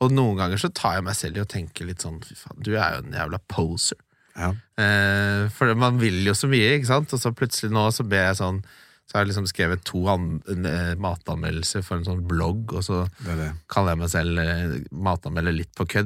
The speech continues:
Speaker 1: men litt så mener jeg det jo også. Så tenker jeg sånn, "Faen, du tror jo du er noe. Du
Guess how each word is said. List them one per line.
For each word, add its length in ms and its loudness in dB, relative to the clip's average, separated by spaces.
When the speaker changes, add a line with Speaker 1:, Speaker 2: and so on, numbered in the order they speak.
Speaker 1:
men 120 -2
litt 200 -6
så 160 -6
mener 320 -2
jeg 120 -2
det 100 2
jo 80 2
også. 240 -2
Så 100 -10
tenker 240 -10
jeg 80 -8
sånn, 140 -6
"Faen, 420 -14
du 160 -4
tror 360 -4
jo 40 0
du 160 2
er 160 4
noe. 160 -6
Du 60 -6